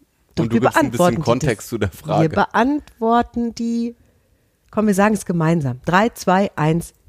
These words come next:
Speaker 1: ja. <laughs> Florian guckt mich groß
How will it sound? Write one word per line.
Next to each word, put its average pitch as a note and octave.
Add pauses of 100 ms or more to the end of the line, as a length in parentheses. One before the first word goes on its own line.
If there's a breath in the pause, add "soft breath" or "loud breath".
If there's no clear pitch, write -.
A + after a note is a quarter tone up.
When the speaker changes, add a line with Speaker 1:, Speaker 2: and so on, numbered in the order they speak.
Speaker 1:
ja. C#3 (1600)
<laughs> -
Florian A3
guckt -
mich -
groß -